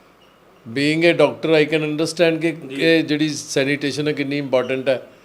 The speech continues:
Speaker 2: ਹੂੰ।
Speaker 1: ਸਫਾਈ ਦਾ ਕਿਹੜੀ ਕਿਹੜੀ, ਗੰਦਗੀ ਦੇ ਨਾਲ ਕਿਹੜੀ ਕਿਹੜੀ ਬਿਮਾਰੀ ਫੈਲ ਸਕਦੀ ਹੈ, ਗੰਦਾ ਪਾਣੀ ਮਿਲਣ ਦੇ ਨਾਲ ਲੋਕਾਂ ਨੂੰ ਕਿਹੜੀ ਕਿਹੜੀਆਂ ਬਿਮਾਰੀਆਂ ਹੋ ਸਕਦੀਆਂ। ਮੈਨੂੰ ਤਾਂ ਪਤਾ ਹਰ ਗੱਲ ਦਾ, ਇਸੇ ਕਰਕੇ ਤੇ ਮੈਂ ਚੌਵੀ ਘੰਟੇ ਇਹਦੇ ਬਾਰੇ ਸੋਚਦਾ ਰਹਿੰਦਾ ਔਰ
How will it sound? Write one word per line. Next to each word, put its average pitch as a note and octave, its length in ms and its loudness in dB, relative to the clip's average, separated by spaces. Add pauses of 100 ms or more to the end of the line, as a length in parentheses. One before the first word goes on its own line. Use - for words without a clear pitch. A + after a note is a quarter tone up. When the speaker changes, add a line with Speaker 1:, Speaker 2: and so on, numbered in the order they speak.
Speaker 2:
ਹੂੰ। C3 120 -8
Speaker 1:
ਸਫਾਈ C#3 420 4
ਦਾ D#3 280 2
ਕਿਹੜੀ D3+ 240 0
ਕਿਹੜੀ, D#3 360 0
ਗੰਦਗੀ C3+ 420 -2
ਦੇ D3+ 140 0
ਨਾਲ C#3+ 200 2
ਕਿਹੜੀ D3 240 -4
ਕਿਹੜੀ D3+ 220 -2
ਬਿਮਾਰੀ C3 420 -2
ਫੈਲ C3+ 200 -2
ਸਕਦੀ C3+ 400 -8
ਹੈ, B2 80 -6 (880)
ਗੰਦਾ C#3+ 260 4
ਪਾਣੀ D#3 300 2
ਮਿਲਣ D3+ 240 0
ਦੇ D3+ 140 0
ਨਾਲ D#3 200 4
ਲੋਕਾਂ D3+ 260 2
ਨੂੰ D3+ 120 0
ਕਿਹੜੀ D#3 240 0
ਕਿਹੜੀਆਂ D#3 280 0
ਬਿਮਾਰੀਆਂ C#3+ 460 0
ਹੋ D3+ 60 0
ਸਕਦੀਆਂ। B2 500 -6 (680)
ਮੈਨੂੰ C#3+ 220 -2
ਤਾਂ F3 80 0
ਪਤਾ F3+ 360 6
ਹਰ F3+ 80 4
ਗੱਲ D#3+ 200 4
ਦਾ, D#3+ 120 2
ਇਸੇ D#3 240 0
ਕਰਕੇ F3 280 2
ਤੇ F#3 160 0
ਮੈਂ D#3+ 340 4
ਚੌਵੀ D#3+ 420 0
ਘੰਟੇ D#3+ 300 4
ਇਹਦੇ F3 140 4
ਬਾਰੇ D#3+ 220 4
ਸੋਚਦਾ C#3+ 320 -2
ਰਹਿੰਦਾ C#3+ 240 -2
ਔਰ D3 220 2